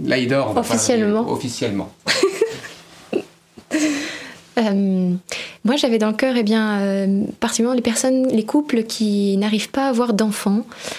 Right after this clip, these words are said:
Speaker 2: Et, euh, peut-être en particulier un couple, euh, qui n'a, qui attend depuis longtemps. J'avais sept ans dans le cœur et, euh, et que le Seigneur, eh bien, a-, allait vraiment vous faire miséricorde. Et, euh, comme, euh, bon, alors c'était pas, c'était,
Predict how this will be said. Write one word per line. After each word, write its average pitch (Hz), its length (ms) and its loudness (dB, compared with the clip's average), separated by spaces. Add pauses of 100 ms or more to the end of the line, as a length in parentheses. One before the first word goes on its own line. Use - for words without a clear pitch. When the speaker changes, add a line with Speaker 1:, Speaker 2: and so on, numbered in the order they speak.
(280)
Speaker 2:
Et, 214 220 2
euh, 208 40 0
peut-être 254 320 0
en - 20 -2
particulier 226 400 0
un 214 100 2
couple, 226 460 0 (420)
euh, 196 560 2
qui - 120 0
n'a, 220 180 0
qui 233 120 -2
attend 233 220 0
depuis 233 240 2
longtemps. 233 480 0
J'avais 208 460 0
sept 262 340 0
ans 240 260 0
dans 226 140 2
le 208 100 2
cœur 226 400 -2 (440)
et, 214 200 2
euh, 196 600 2 (100)
et 226 60 2
que 233 80 -2
le 233 60 4
Seigneur, 254 360 2
eh 233 60 2
bien, 233 200 2
a-, 220 320 0
allait 220 200 2
vraiment 226 260 2
vous 254 80 0
faire 226 220 -2
miséricorde. 214 720 2 (420)
Et, 202 300 0
euh, 190 100 -2
comme, 247 240 2
euh, 196 460 0
bon, 220 100 0
alors 180 220 -4
c'était 202 200 -8
pas, 180 380 -4
c'était, 175 380 -4